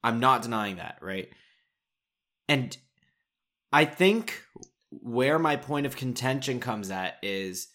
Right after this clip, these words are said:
I fundamentally believe that the things that Dalot is better at than Wan-Bissaka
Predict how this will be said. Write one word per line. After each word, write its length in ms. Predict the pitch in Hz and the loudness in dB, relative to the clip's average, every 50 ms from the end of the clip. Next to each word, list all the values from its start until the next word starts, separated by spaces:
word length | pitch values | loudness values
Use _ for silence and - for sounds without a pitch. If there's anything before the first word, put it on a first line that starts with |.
| _ _ _ _ _ _ _ _ _ _ _ _ _ _ _ - | _ _ _ _ _ _ _ _ _ _ _ _ _ _ _ 2
I 260 | 123 131 139 151 165 | 4 6 6 6 4
fundamentally 800 | 165 - - 147 147 151 147 139 139 135 143 151 - 139 127 127 117 | 2 0 0 0 0 2 2 2 2 2 0 0 0 0 0 0 0
believe 500 | 110 110 107 104 101 98 98 101 95 - | 0 -2 -2 -2 -2 -2 -4 -4 -4 -6
that 160 | 110 107 - | -6 -6 -6
the 80 | 92 | -8
things 260 | - - 135 151 156 135 | -2 -2 0 0 0 0
that 180 | 143 123 110 | -2 -2 2
Dalot 380 | 127 123 123 139 151 147 143 135 | 4 4 4 6 4 4 2 2
is 100 | 120 127 | 0 0
better 280 | - 113 107 101 101 | -2 -2 -2 -2 0
at 200 | 101 95 95 - | -2 -2 -4 -4
than 140 | - 104 104 | -6 -6 -2
Wan-Bissaka 840 | 104 101 98 92 98 - - 123 131 135 135 - 117 98 95 95 - | -2 -2 -4 -4 -6 -2 2 4 4 4 2 0 -4 -4 -6 -8 -8